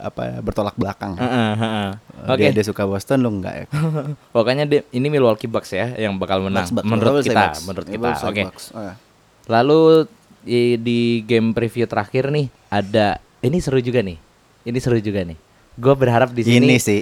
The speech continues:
Speaker 1: ini sih.
Speaker 2: Gue berharap
Speaker 1: Ini
Speaker 2: di sini
Speaker 1: kayak nge-sums up semua podcast episode ini
Speaker 2: Iya.
Speaker 1: dengan game apa, Ji?
Speaker 2: Houston Rockets at Los Angeles Lakers.
Speaker 1: Uh.
Speaker 2: Mainnya
Speaker 1: Uh.
Speaker 2: di Staples Center.
Speaker 1: Uh, udah lah ini.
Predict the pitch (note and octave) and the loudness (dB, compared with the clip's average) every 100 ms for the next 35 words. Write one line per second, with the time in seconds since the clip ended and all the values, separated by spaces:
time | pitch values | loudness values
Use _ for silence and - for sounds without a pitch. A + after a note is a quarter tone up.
0 | G#2+ A2+ A#2 A2+ G#2 G2+ - B2+ C#3+ C#3 | 0 -2 -2 -2 -2 -4 -4 2 4 4
1 | C#3 C#3 B2+ D3 D#3+ C3+ C3 C3 C3 - | 6 6 6 6 6 4 6 4 2 0
2 | A#2+ A#2 - A#2+ - - A#2+ A#2 A#2+ A#2+ | -2 -2 -4 -6 -6 -6 -4 -2 0 0
3 | A#2 G#2+ A#2 A2+ - A#2+ - A2+ A2+ - | 0 -2 0 -2 -2 -6 -4 -6 -4 -2
4 | A#2 A#2 A2+ A#2+ D#3+ G3 A#2+ A2 F2+ F2 | 0 0 0 0 0 0 2 2 2 -6
5 | - G#2 A2+ C3 A#2+ A#2 A#2+ C#3 D#3+ A3+ | -8 -6 -4 -4 -4 -4 -6 -4 -4 -6
6 | - - - - - A#2 G#2+ A#2+ G#2+ G#2+ | -10 -20 -20 -16 -2 0 2 0 2 0
7 | - G#2+ - _ _ - G#2+ - - G#2+ | 0 -2 -4 _ _ -2 -2 -2 -8 -4
8 | G#2 - G2+ G2 G2+ - G2 - G#2 A#2 | -4 -2 -4 -2 -4 -2 -4 -2 -4 -2
9 | A2+ G2+ F#2 - - - - - G#2+ G#2+ | -6 -6 -10 -14 -18 -18 -18 -10 -2 2
10 | D3+ G#3 F3 A#2 A2 A2+ A2+ A2 G#2+ A#2 | 4 6 4 2 0 -2 -2 0 -2 0
11 | G3 E4+ F2+ F#2 F2 - - - F2+ F#2 | 2 0 -2 -8 -10 -12 -18 -14 -10 -8
12 | F#2 | -10